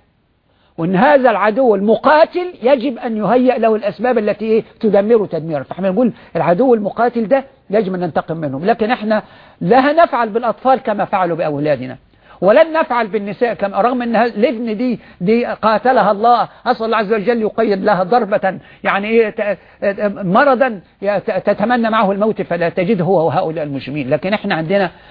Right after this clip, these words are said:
مش ه-، الرسول نهى الرسول صلى الله عليه وسلم عن المثلى وعن، فلذلك تربية الأولاد، والمشكلة أن يبقى عايشين القضية الآن، مش عاوزين ننسى القضية الصحوة دي. يعني شافوا مثلًا الولد النهاردة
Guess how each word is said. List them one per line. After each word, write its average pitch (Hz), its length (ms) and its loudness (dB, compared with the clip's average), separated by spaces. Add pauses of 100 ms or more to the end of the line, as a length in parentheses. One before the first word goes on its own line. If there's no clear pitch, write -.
(360)
مش 170 180 -2
ه-، 180 40 2 (140)
الرسول 180 400 -2 (280)
نهى 208 420 2 (200)
الرسول 175 160 -4
صلى 196 100 -4
الله 180 140 -4
عليه 175 120 -4
وسلم 151 80 -8
عن 151 140 -8
المثلى 202 380 0
وعن، 165 300 -4
فلذلك 202 500 -2 (100)
تربية 208 400 2
الأولاد، 196 460 0 (720)
والمشكلة 180 920 0
أن 208 120 -4
يبقى 208 220 2
عايشين 262 300 0
القضية 240 460 2
الآن، 185 340 -2
مش 156 120 -6
عاوزين 220 320 2
ننسى 311 240 2
القضية 214 420 0
الصحوة 190 340 0
دي. 156 160 -6 (340)
يعني 170 180 0
شافوا 226 320 2
مثلًا 202 320 -2
الولد 185 380 2
النهاردة 220 480 0